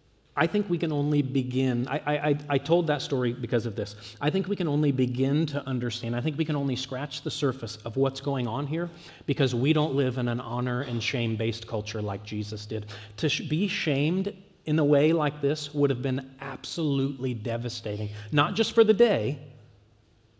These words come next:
but maybe forever. This shame-filled guest in this parable, he had overestimated his importance.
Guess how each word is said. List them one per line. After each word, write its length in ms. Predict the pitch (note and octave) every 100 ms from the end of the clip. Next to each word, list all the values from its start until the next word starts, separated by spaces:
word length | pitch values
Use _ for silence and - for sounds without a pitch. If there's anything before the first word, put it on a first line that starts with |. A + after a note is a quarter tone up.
| _ _ _ _ _ _ -
but 100 | C#3
maybe 240 | C#3 C3+
forever. 460 | B2+ B2 A2+ G#2 G2+ - - - - _ _ _ _ _ _ _ _ _ _ _ _ _ _ _ _ _ _ _ _ _ _ _ _ _ _ _ _ _ _ _ _ _ _ _ _ _ _ _ B2+
This 180 | D#3
shame-filled 920 | - - D#3 D3+ E3+ F3 - D#3+ D3 B2+
guest 340 | B2+ G#2 -
in 140 | B2 C3
this 160 | B2+
parable, 400 | - A#2+ G2+ F#2 - - - _ _ _ _ _ _
he 120 | D3
had 120 | A#2+ -
overestimated 880 | D3 C#3+ E3 B2+ A#2+ B2 A2+ G#2+ G#2+
his 160 | A2 G#2
importance. 580 | G2+ G#2+ G#2 - -